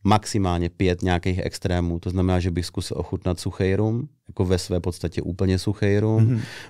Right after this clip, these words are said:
Speaker 1: Pak něco, nějaká střední cesta ve dvou variantách, víc transparentní v chuti,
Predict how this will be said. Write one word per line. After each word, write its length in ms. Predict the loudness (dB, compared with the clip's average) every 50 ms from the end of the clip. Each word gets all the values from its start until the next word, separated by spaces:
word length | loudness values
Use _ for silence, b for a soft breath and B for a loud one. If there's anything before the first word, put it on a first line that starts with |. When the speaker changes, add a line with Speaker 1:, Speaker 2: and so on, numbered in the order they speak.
| B _
Speaker 1:
Pak 220 | 2 2 4 4
něco, 420 | 4 4 6 6 4 2 2 2 2
nějaká 520 | 4 4 4 4 2 2 2 2 4 2
střední 480 | 2 0 -2 0 2 2 4 2 2 2
cesta 560 | 0 0 -2 -2 0 2 4 4 4 2 0 B B B B B B
ve 160 | 0 2 2
dvou 240 | 2 4 4 4 4
variantách, 840 | 4 4 4 4 4 4 2 2 4 4 6 6 6 6 4 2 -2 -8 -10 -8
víc 360 | -2 2 4 4 4 2 2
transparentní 800 | 0 2 2 2 2 0 0 0 2 2 2 2 0 0 0 0
v 60 | 0
chuti, 580 | 0 -2 -2 -2 2 2 2 4 4 2 0